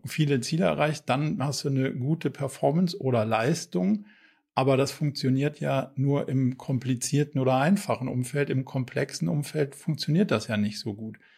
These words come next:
Das heißt aber, was ich beobachte, ist, dass Leute immer noch mit der Definition von Leistung aus einer anderen Welt oder vielleicht aus einem anderen Umfeld unterwegs sind,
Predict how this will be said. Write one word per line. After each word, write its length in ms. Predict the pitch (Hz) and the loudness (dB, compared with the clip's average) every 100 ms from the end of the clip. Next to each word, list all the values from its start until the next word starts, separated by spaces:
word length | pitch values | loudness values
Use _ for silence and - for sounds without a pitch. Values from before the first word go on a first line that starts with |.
| _ _ - | _ _ -6
Das 180 | 127 110 | -4 0
heißt 260 | 156 170 | 0 2
aber, 140 | 151 123 | 0 2
was 120 | 131 | 0
ich 160 | 151 | -2
beobachte, 460 | - 139 165 147 165 | 0 2 4 2 0
ist, 220 | 147 - | -2 -2
dass 240 | 139 127 - | -4 -4 -8
Leute 260 | 127 131 - | -2 -2 0
immer 180 | 143 143 | -2 0
noch 160 | 135 | 0
mit 240 | 127 131 131 | -2 -6 -2
der 120 | 123 | -2
Definition 1000 | 120 113 139 - 135 127 - 143 151 175 | -2 -4 -6 -2 -2 -2 -4 -2 2 2
von 380 | 170 - 139 131 | 0 -2 2 4
Leistung 680 | 117 110 127 - - 139 143 | 4 2 2 -2 -4 -4 0
aus 360 | 123 135 127 | 2 2 -2
einer 360 | 131 131 123 123 _ _ _ _ _ _ _ - | -2 0 0 -4 _ _ _ _ _ _ _ -2
anderen 720 | 127 165 151 143 143 131 - _ - | 4 6 6 4 0 -2 -8 _ -12
Welt 520 | 117 131 139 165 170 | -6 0 4 4 4
oder 160 | 135 131 | 0 -2
vielleicht 240 | 143 131 | -2 -4
aus 100 | 123 | -2
einem 80 | 135 | -2
anderen 340 | 135 123 127 - | -2 -2 -2 2
Umfeld 680 | 175 233 - - 135 135 - | 6 6 4 0 0 0 0
unterwegs 680 | 127 127 113 120 143 - | -2 0 -2 -2 -4 -4
sind, 360 | 143 156 180 | 0 2 2